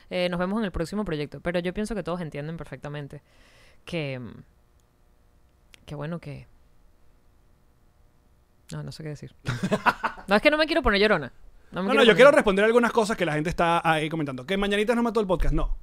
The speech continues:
Speaker 2: Mañanitas no mató el podcast.
Speaker 1: <laughs>
Speaker 2: No, el podcast, hicimos cuatro años, eh, vamos a pla-, cuatro años, son, vamos para cuatrocientos episodios.
Speaker 1: ¿Cómo dice la canción?
Speaker 2: ¿En Nada es eterno en el mundo?
Speaker 1: No.
Speaker 2: ¿Qué?
Speaker 1: "T V killed the radio".
Speaker 2: <laughs> Ah, esa.
Speaker 1: Pero en el caso de nosotros fue al revés.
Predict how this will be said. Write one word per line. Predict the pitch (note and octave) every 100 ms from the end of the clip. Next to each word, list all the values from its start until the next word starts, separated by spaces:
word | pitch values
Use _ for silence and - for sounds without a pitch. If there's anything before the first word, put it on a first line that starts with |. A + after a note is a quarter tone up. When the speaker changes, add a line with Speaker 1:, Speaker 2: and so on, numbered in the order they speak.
| - - - _ - - _ -
Speaker 2:
Mañanitas | D#3+ F#3+ G#3+ A3
no |
mató | A3 G#3
el | G3
podcast. | F#3+ - F#2+ A3
Speaker 1:
<laughs> | - G#3 _ - - - D3 B2 - - -
Speaker 2:
No, | D#3 E3+
el | E3+ D#3+
podcast, | F#3+ F#3+ - A#3 E3
hicimos | D3+ D3+ -
cuatro | F3 G#3 A3 G#3+ G3
años, | G3+ C3
eh, | C3+ -
vamos | C#3 F3 F#3
a |
pla-, | D3+ C#3 - -
cuatro | E3+ G3 G3+ G#3
años, | F#3
son, | - D#3+ F3 _ _ D3+
vamos | E3 D#3 F#3+
para | A3 E3
cuatrocientos | F3 E3 D#3+ D3+ - G3+ G3+ A3 G#3
episodios. | E3 - D#3 A#2+ C#3
Speaker 1:
¿Cómo | G3
dice | A#3 A#3+
la | A3+
canción? | G3 A3+ A#3 - - _ F#3 - F3 - D3
Speaker 2:
¿En | C3+
Nada | C#3+
es | F3+
eterno | F#3 F#3
en | G3
el |
mundo? | G#3+ E3
Speaker 1:
No. | F#3 F#3 D#3+ D3 E3+ - - -
Speaker 2:
¿Qué? | C3
Speaker 1:
"T | - G3+
V | G3+ G#3+
killed | - A3 G#3
the | G#3
radio". | G#3+ G#3+ A3 G#3+ G#3+
Speaker 2:
<laughs> |
Ah, | F3 E3+
esa. | D#3+ D3 - C3+
Speaker 1:
Pero | F#3 F3+
en | F3+
el | F3+
caso | F3+
de | A3
nosotros | G3 F#3
fue | G#3
al | G3+
revés. | G#3+